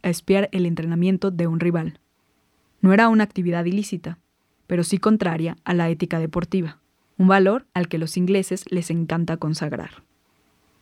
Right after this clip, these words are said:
Bielsa aceptó los cargos. Dijo que no solo había espiado a ese rival, sino a todos los rivales, y dio una charla de dos horas para explicar cómo y por qué lo había hecho. Era el momento perfecto para que la relación se derrumbara,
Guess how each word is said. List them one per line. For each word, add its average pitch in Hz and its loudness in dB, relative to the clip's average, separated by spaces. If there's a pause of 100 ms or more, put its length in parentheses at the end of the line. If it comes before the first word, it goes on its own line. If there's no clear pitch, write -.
(100)
Bielsa 196 4 (140)
aceptó 170 -4
los 165 -8
cargos. - -8 (880)
Dijo 196 6
que 190 2
no 196 4
solo 208 0
había 180 0
espiado 190 0
a 180 -2
ese 180 -2
rival, 156 -6 (160)
sino 175 2
a 165 0
todos 165 -2
los 165 -4
rivales, - -6 (340)
y 190 2
dio 180 4
una 185 2
charla 208 0
de 170 -2
dos 185 0
horas 165 0
para 160 -4
explicar 175 -2
cómo 190 2
y 202 0
por 170 -4
qué 175 -10 (120)
lo 175 2
había 160 0
hecho. - -12 (840)
Era 196 6
el 220 6
momento 214 2
perfecto 214 -4
para 170 -4
que 170 -2
la 165 -2
relación 170 0
se 190 0
derrumbara, 170 -2